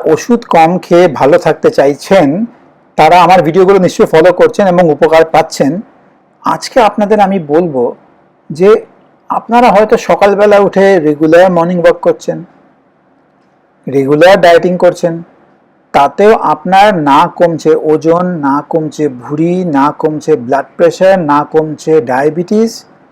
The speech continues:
আর না কমছে ওষুধ। কেন? তাহলে সকালবেলা আপনারা না জেনে কোন ভুলগুলো করছেন আপনার লাইফস্টাইলে,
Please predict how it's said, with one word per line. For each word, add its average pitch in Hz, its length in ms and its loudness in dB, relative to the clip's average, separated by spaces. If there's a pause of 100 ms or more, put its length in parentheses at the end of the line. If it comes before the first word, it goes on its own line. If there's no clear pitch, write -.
(220)
আর 151 100 -4
না 135 300 -2
কমছে 151 280 -6
ওষুধ। - 500 -6 (100)
কেন? 143 340 0 (1120)
তাহলে - 160 4
সকালবেলা 202 580 2
আপনারা 202 640 2 (400)
না 170 480 4
জেনে 165 480 0 (120)
কোন 180 400 2
ভুলগুলো 165 560 0
করছেন 151 720 -2 (800)
আপনার 170 340 -2
লাইফস্টাইলে, 151 600 0